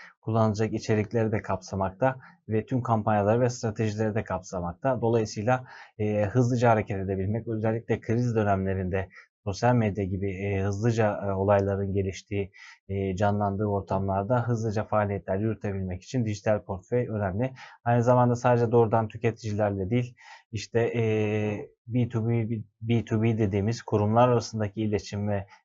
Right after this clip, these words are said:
pazarlama faaliyetlerinde de yine, e, kuruma ait içeriklerin, e, dijital şekilde, e, kurumu temsil edecek tüm özelliklerin aslında dijital ortamlarda,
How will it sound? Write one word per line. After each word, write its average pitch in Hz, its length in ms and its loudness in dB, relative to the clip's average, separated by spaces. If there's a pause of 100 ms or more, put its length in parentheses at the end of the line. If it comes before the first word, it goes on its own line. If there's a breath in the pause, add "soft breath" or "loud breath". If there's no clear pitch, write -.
(160)
pazarlama 101 520 4
faaliyetlerinde 95 840 -2
de 135 180 0 (320 loud breath)
yine, 113 280 2
e, 104 260 -2
kuruma 110 320 2
ait 101 240 2
içeriklerin, 104 720 -2
e, 98 320 -6
dijital 104 320 -4
şekilde, 98 580 -4 (360 loud breath)
e, 98 100 -6
kurumu 113 400 0
temsil 117 320 2
edecek 98 300 -2
tüm 131 140 0
özelliklerin 95 500 -2
aslında 92 400 -6
dijital 101 360 -4
ortamlarda, 90 760 -2